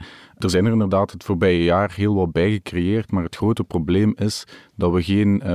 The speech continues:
personeel hebben om mensen te gaan begeleiden, om te koken voor mensen die opvang nodig hebben. Dus ze zijn eigenlijk wanhopig op zoek naar extra handen.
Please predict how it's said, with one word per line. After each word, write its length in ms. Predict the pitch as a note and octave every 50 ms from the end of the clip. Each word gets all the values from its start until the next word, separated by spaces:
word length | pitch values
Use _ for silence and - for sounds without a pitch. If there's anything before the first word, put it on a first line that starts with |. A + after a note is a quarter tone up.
| E2+ -
personeel 540 | F#2 F2 - - F2 F2 F2+ G2+ A2 G#2+
hebben 340 | G2 G#2 G#2 G#2+ G#2 G2+ G2
om 380 | - - G2+ G#2 G#2+ A2+ A2+ A2 - - - - - -
mensen 340 | F#2 F#2 F2+ - - G2+ E2+
te 100 | - E2
gaan 240 | E2+ E2+ F2+ F2
begeleiden, 720 | E2+ F#2+ F2 F#2+ F2+ F2 F2 F#2 F#2+ F#2 G2 G2 G2 F#2+ -
om 240 | - F#2 F2+ E2+ -
te 100 | - G#2+
koken 560 | - - A2+ G#2 G#2+ G#2 - A2 G#2 G#2 G#2
voor 140 | A2 F#2+ G2
mensen 320 | G2 G2+ G2+ - G2+ G2
die 120 | F2+ G2
opvang 420 | G2 G2+ - - - G#2+ G#2 G2+ G2
nodig 280 | G2 G2 G#2 G2+ G2
hebben. 220 | F2+ G2+ G2 G#2 G#2 - - - - - - - -
Dus 140 | - G#2 -
ze 60 | -
zijn 120 | G2 G2 F#2+
eigenlijk 300 | G2+ A2 A#2+ A#2+ - -
wanhopig 500 | G2 G2 F#2 F#2 A2 B2 B2 B2 A2+ -
op 200 | - A2 - -
zoek 340 | - - C3+ C3 - -
naar 340 | - G#2 G2+ G#2+ A#2 A#2 - - -
extra 360 | - G#2+ - - - A#2 G2
handen. 460 | E2 D#2 F#2 G2 A2+ C3 C3+ C#3+ D3+